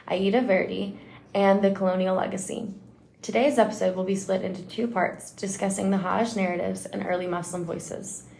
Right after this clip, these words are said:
Part one will be covering Muslim voices in America during the post-Civil War era, such as the Nation of Islam. Transitioning to part two, we will then dive into the fifth pillar of Islam, the Hajj, which is the Mu-, Muslim pilgrimage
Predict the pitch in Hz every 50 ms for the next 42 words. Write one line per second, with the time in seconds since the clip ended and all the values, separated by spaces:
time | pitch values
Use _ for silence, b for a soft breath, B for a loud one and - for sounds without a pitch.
0 | B B B - - - 349 403 - 226 214 190 196 202 208 202 202 202 - 190
1 | 185 185 185 185 185 185 190 185 - - 247 247 190 185 180 180 - 185 180 185
2 | 185 190 214 220 196 175 175 175 175 - 180 185 185 185 190 170 190 185 180 180
3 | 185 185 185 - 185 208 214 - - - - 185 180 185 180 175 170 165 165 -
4 | - - 87 - - - 196 B B B B B B - - - 214 226 214 214
5 | 165 180 190 196 190 - - 190 185 175 - - - - 175 180 175 190 214 214
6 | - - - - - 190 190 - - b b b b b b b b b b b
7 | b _ _ _ _ _ _ - - 240 240 240 226 240 233 - - 262 277 285
8 | 294 320 - 254 240 240 240 - - 196 185 185 185 185 190 190 190 190 185 196
9 | 220 214 196 175 175 175 185 185 185 - 185 175 175 185 185 - - 233 247 240
10 | - - 196 190 185 180 180 180 180 - 180 175 - - 180 - - - 170 -
11 | - 170 165 165 160 156 - - - - - - b b b b b b b b
12 | - 190 - 180 175 170 185 180 180 175 170 190 - 196 202 208 202 - 202 202
13 | 202 185 170 165 - - - - - - - - -